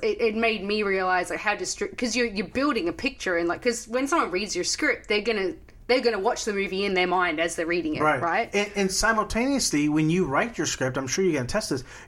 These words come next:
Speaker 2: you're watching the movie in your
Speaker 1: Yeah,
Speaker 2: mind.
Speaker 1: that's right.
Speaker 2: The problem is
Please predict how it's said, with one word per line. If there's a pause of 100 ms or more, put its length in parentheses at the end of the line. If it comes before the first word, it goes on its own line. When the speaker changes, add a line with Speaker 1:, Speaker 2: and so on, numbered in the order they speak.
Speaker 2:
you're
watching
the
movie
in
your
Speaker 1:
Yeah,
Speaker 2:
mind.
Speaker 1:
that's
right.
Speaker 2:
The
problem
is